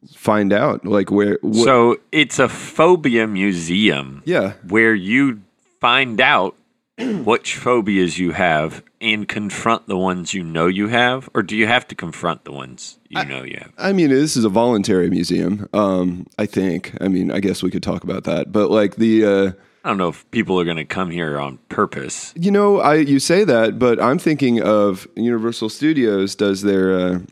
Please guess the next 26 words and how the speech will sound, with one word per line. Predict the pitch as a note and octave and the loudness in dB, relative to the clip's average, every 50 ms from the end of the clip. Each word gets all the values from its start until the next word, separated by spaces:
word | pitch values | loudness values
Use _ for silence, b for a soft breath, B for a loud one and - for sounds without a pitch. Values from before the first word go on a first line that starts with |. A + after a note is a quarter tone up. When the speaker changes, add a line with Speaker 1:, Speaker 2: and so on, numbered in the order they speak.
| _ - - | _ -6 -2
Speaker 1:
does | G2+ F#2+ F2+ - | -2 -2 0 0
their, | G2 G2 F#2+ F#2+ F#2+ F2 | 2 2 4 4 2 2
uh, | D#2 F#2 F#2+ F#2 F#2+ F#2 F#2 F2+ D2 - - F#2+ | 2 2 2 2 2 2 0 -2 -2 -4 -6 -2
horror | A2 A#2 A#2 A#2 A#2+ B2+ | 0 2 2 2 2 2
nights. | C3+ C#3 D3+ D#3+ D#3 - - - - b b b b b b b _ _ _ - | 2 2 0 0 -2 -4 -6 -6 -8 b b b b b b b _ _ _ -2
Where, | - - G#2+ G#2+ | 2 2 2 2
Speaker 2:
Yeah. | - - - - | 0 -4 -8 -8
Speaker 1:
where | G#2+ A2 A#2 A2+ A2+ | -2 2 2 4 4
they, | A2 A2+ A2 A2+ A2 G#2+ F#2+ | 4 4 4 6 4 4 2
they, | D2 G#2 A2 G#2+ A2 G#2+ - - - - _ _ - | 2 2 2 4 4 2 0 -2 -4 -12 _ _ -4
um, | - G#2+ G#2+ G#2 G2+ G2 G2 G2 F#2+ F#2+ F2+ - | -2 0 0 0 0 0 2 0 0 0 0 0
and | G#2 G#2+ G2+ | 0 0 0
Shannon's | - D#3+ F3 G3 F#3 D3 B2+ G2+ | 0 2 2 2 2 2 0 0
been | - B2 B2 B2 | 0 0 0 0
to | A2+ A2+ G2+ | 0 0 0
the | F2+ F2+ F2 | 0 0 0
horror | F#2 G#2 F#2 F2+ F2 | 0 0 0 2 2
nights | F2 F2 F2+ F2+ - - | 0 0 -2 -2 -4 -6
because | - F2+ - A2 F#2+ | -6 -2 -2 -2 -2
she's | - - G#2+ G2+ F2+ | 0 0 0 0 0
big | E2 G#2+ G#2+ F#2+ F#2+ | 0 0 0 2 2
into | F#2 F#2 F2 - G2 F#2 F2+ F2+ | 0 -2 0 0 0 2 2 0
horror | F2+ G2 F#2+ F#2 F2+ F2+ F2 | 2 2 2 2 2 0 -2
things. | E2 - - - C3 A#2+ G#2 | -4 -6 -4 -2 0 0 2
Speaker 2:
Fright | F2+ F#2 G2+ G2 - - | 4 4 2 2 0 -4
Night. | - E2 D#2+ D#2+ D#2 | -8 -8 -6 -8 -8